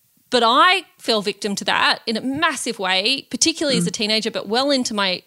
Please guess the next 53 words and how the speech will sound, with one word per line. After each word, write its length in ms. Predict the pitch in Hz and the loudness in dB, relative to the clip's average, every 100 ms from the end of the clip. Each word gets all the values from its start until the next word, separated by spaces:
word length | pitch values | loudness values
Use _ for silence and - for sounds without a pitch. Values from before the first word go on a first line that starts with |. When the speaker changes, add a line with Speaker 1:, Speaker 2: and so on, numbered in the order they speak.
| _ | _
Speaker 1:
twenties, 440 | - 202 220 233 220 | -4 -4 -2 -4 -4
and 100 | 202 | -4
to 80 | |
be 80 | 202 | -2
honest, 260 | 214 208 - | -2 -4 -2
beyond 360 | 196 190 208 | -2 0 -2
that, 360 | - - 190 - - - - - _ - | -2 0 0 -2 -10 -20 -20 -20 _ -4
I 100 | 233 | 0
really 300 | 240 247 226 | 2 2 2
struggled 500 | - 233 226 226 208 | 0 0 0 0 -2
with 280 | 208 196 208 _ _ _ - | -2 -2 -8 _ _ _ -6
thinking 340 | 247 220 220 | -4 -2 -2
that 100 | 208 | -2
I 60 | 185 | 0
had 200 | 214 214 | -2 -2
to 80 | 208 | -4
look 220 | 196 196 | -4 -6
a 40 | |
certain 340 | 202 202 190 202 | -4 -4 -4 -4
way 260 | 185 190 | 0 0
and 120 | 196 185 | -2 -4
be 180 | 190 | -4
a 60 | 190 | -4
certain 380 | - 190 202 190 | -4 -6 -6 -4
way. 420 | 185 185 185 190 | -2 -2 -2 -4
And 200 | - 196 | -6 -4
I, 140 | 190 - _ - | -4 -8 _ -8
I 80 | 208 | -6
think 220 | 208 190 | -4 -6
it 180 | - - _ | -10 -16 _
meant 300 | 202 196 185 - | -6 -6 -6 -6
an 120 | 202 | -4
unhealthy 640 | 190 175 190 - 196 180 _ _ | -2 -2 -4 -4 -8 -10 _ _
relationship 520 | 208 190 190 208 - | -2 -2 -2 -4 -6
with 140 | - 190 | -6 -6
food 340 | - 269 254 | 0 0 2
at 100 | 220 | 0
times 300 | - 214 208 | 0 -2 -2
of 80 | 202 | -4
my 120 | 196 | -2
life, 300 | 190 190 185 - | 0 -2 -2 -4
and 80 | 208 | -4
also 280 | 214 - 202 | -4 -2 -4
an 60 | |
unhealthy 380 | 180 190 190 196 | -4 -4 -6 -6
relationship 400 | 185 180 196 185 | -4 -4 -6 -8
with 100 | - | -2
exercise 580 | 208 214 208 202 185 190 | -2 -2 -4 -2 -2 -2
at 80 | - | -6
times 280 | 190 190 190 | -6 -6 -6
in 80 | 190 | -6
my 100 | 185 | -4
life. 300 | 185 190 | -4 -6